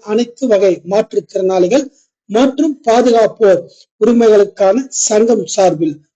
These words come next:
மாநில துணைத் தலைவர் பாரதி அண்ணா தலைமையில் இருநூறுக்கும் மேற்பட்ட மாற்றுத்திறனாளிகளை காவலன் கேட் பகுதியில் ஆர்ப்பாட்டத்தில் ஈடுபட்டு வந்தனர்.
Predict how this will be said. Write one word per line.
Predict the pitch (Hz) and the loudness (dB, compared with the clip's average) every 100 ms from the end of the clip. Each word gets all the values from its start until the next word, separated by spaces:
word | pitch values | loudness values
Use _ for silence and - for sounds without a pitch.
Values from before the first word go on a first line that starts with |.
| _ | _
மாநில | 190 240 302 285 285 285 - | -4 0 2 4 2 -4 -6
துணைத் | 226 247 240 | -2 -2 -2
தலைவர் | 220 226 240 147 | 0 0 -2 -2
பாரதி | 185 208 208 190 190 | 0 2 2 0 -4
அண்ணா | 185 208 214 | -4 -2 -2
தலைமையில் | - 185 170 196 285 _ _ _ _ 208 | -4 -4 -2 -2 -4 _ _ _ _ 0
இருநூறுக்கும் | 226 262 294 285 330 277 | 2 4 4 2 2 2
மேற்பட்ட | 202 - 196 190 156 | 2 0 -4 -2 -4
மாற்றுத்திறனாளிகளை | 156 226 - 220 214 - 196 190 175 180 254 - _ | -4 -4 -2 -4 -4 -4 -4 0 0 0 -2 -8 _
காவலன் | 208 220 220 214 175 165 | -2 2 4 2 -2 0
கேட் | 202 208 _ - | 0 0 _ -4
பகுதியில் | 196 165 180 170 - | -2 0 0 -2 -4
ஆர்ப்பாட்டத்தில் | 190 220 214 196 190 - 214 | -2 -2 0 -2 -4 -8 -8
ஈடுபட்டு | 214 208 190 180 202 | 0 0 0 -2 0
வந்தனர். | 185 190 185 - | 2 2 -2 -8